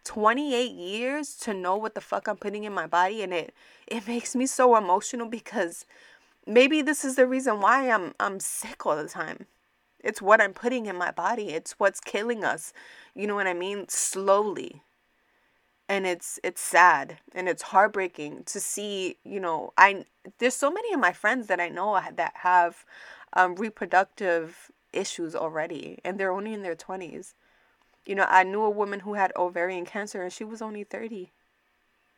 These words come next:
Um, women who have cysts, women who can't have children at such a young age. And it all starts with these fucking products. And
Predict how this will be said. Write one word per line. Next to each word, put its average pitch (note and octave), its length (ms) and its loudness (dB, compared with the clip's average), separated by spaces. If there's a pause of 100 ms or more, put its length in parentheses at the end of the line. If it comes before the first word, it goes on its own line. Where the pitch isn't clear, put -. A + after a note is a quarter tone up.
(680)
Um, F#3 400 -2 (200)
women G#3 360 -2
who G3+ 140 -6
have F3+ 220 -2
cysts, - 440 -2
women F#3+ 300 -6
who F#3+ 120 -10
can't - 300 -12
have E3 420 -4 (200)
children F#3 640 -6
at F3 200 -2
such G#3 280 2
a G#3+ 80 -4
young E3+ 320 -4
age. D#3+ 500 -10 (960)
And F3 440 4
it F#3 280 2
all A3 200 8
starts F#3+ 520 4
with E3+ 140 -6
these D3+ 200 -14
fucking E3+ 500 -4
products. D#3+ 560 -8
And E3+ 280 -4